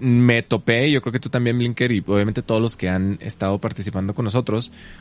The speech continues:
o se toparon con un juego. Digo, ahorita, güey, ahorita Locke ha de estar emocionadísimo, güey. Un juego de survival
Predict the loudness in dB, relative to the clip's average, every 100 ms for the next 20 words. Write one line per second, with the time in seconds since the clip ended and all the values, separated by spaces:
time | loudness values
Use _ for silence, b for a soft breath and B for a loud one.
0 | B -2 0 2 2 2 2 2 2 2
1 | 2 2 -2 -6 -20 -20 -20 -20 -2 2
2 | 2 0 -4 -6 -2 -2 0 -4 -2 0
3 | 2 0 -4 -2 -2 0 0 2 0 0
4 | 0 0 0 -2 -2 0 0 2 4 2
5 | 2 2 2 2 2 0 -4